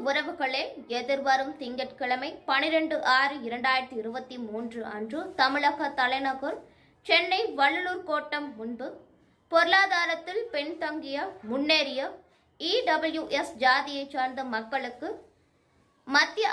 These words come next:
அரசு வழங்கும் பத்து சதவீத இடஒதுக்கீட்டை எதிர்த்தும், நாடு முழுவதும்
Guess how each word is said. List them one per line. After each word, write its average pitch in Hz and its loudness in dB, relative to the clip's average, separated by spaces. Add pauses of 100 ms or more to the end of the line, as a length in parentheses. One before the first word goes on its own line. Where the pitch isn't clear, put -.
அரசு 320 -4
வழங்கும் 285 0
பத்து 269 -2
சதவீத 294 -2
இடஒதுக்கீட்டை 262 -4
எதிர்த்தும், 262 0 (320)
நாடு 240 2
முழுவதும் 285 -4